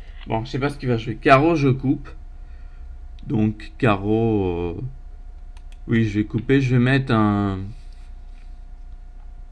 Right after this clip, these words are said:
un cœur. Ok.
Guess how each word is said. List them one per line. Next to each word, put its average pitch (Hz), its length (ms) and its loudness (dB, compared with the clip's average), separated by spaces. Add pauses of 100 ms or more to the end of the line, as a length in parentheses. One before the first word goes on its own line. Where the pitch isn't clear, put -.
(1160)
un 110 120 4
cœur. 110 380 0 (2750)
Ok. 104 160 -2